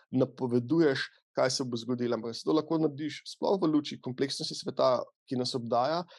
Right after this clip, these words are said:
je pa moraš razumeti in da, da razumeš, je pa velikokrat treba iti pač par korakov nazaj, ker je ravno pač zaradi kompleksnosti, ne, kar se dogaja, je to, da, um, je, se lahko nam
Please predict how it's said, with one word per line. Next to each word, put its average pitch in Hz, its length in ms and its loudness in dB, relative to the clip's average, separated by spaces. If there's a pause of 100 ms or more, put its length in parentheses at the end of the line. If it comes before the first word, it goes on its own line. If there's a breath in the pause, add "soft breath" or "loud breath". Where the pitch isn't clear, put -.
(160 loud breath)
je 135 140 0
pa 131 100 0
moraš 143 380 0 (100)
razumeti 143 760 2 (680)
in 139 140 0 (320 loud breath)
da, 131 80 -6
da 131 320 2
razumeš, 165 420 2
je 123 60 -8
pa 135 80 -4
velikokrat 156 320 0
treba 143 180 2
iti 139 80 -14
pač 147 220 -8
par 143 180 4
korakov 139 380 0
nazaj, 123 320 -4
ker 127 100 -4
je 131 140 4
ravno 156 180 4
pač 156 220 -10 (100)
zaradi 139 300 -2
kompleksnosti, 156 580 -2
ne, 139 140 2
kar 151 100 0
se 156 160 -4
dogaja, 143 380 0
je 139 80 -12
to, 151 140 2 (420 loud breath)
da, 135 400 6 (180)
um, 123 160 0 (1300)
je, 139 280 4 (180)
se - 180 -6
lahko 131 320 0
nam 160 240 4